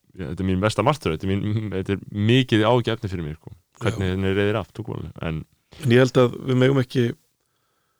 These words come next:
Speaker 2: og ég held að þurfa ekki, það, það þarf ekki að útiloka, einmitt, þú veist, maður getur alveg, ef maður telur að íslenska sé mikilvæg,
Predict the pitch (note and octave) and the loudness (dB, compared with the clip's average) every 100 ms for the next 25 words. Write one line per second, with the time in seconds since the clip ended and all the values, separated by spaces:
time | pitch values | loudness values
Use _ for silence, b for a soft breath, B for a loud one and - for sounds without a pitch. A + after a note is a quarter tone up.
0 | _ _ _ _ _ B2+ B2+ B2 A#2 C3 | _ _ _ _ _ 2 2 2 2 2
1 | B2+ - B2+ A#2 - _ _ _ _ - | 2 0 -2 -4 -12 _ _ _ _ -6
2 | B2+ - B2+ A2+ B2+ C3 C3 - _ C3 | -6 -4 -2 2 2 2 -4 -6 _ -6
3 | D3+ D#3+ D#3 C3 C3 - A#2+ A#2+ _ _ | -6 -6 -4 0 0 -2 -4 -4 _ _
4 | _ _ _ _ _ _ - A#2+ - A#2+ | _ _ _ _ _ _ -10 -10 -8 -8
5 | - - A#2+ - B2 C3 B2+ B2+ - - | -6 -2 -2 0 2 4 4 2 -2 -4
6 | C3+ C3+ C3+ B2 - C3 B2+ A#2+ B2+ A#2+ | 0 4 2 0 0 0 2 0 -2 -2
7 | B2+ A2 A2+ A2 G#2+ G#2+ | -4 -2 -2 -2 -4 -6